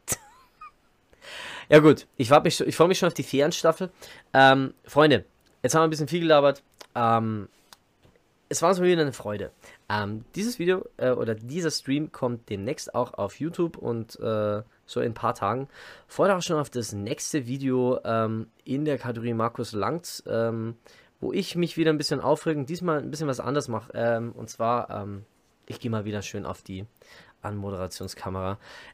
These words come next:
Äh, diesmal machen wir ein bisschen was anders, denn, ähm,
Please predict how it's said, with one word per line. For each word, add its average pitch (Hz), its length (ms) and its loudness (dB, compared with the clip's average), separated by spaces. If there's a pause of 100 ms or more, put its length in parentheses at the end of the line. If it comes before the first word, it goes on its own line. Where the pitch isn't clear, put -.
Äh, 110 260 -2
diesmal 147 260 -6
machen 160 160 2
wir 170 80 2
ein - 20 -2
bisschen 160 220 -2
was 139 140 -2
anders, 135 680 -2
denn, 117 400 -2
ähm, 110 460 -4